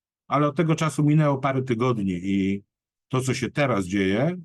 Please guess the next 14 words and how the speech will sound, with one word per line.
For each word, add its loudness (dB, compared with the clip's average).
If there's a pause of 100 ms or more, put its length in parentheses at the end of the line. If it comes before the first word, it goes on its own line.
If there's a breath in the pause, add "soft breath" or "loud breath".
(1300)
e, -2 (1080)
to -6
tak -2
być 0
po 0
prostu -2
nie 0
może. -6 (2250)
A -4
kto -2
szefuje 2 (760)
C -4
B -2
A? -12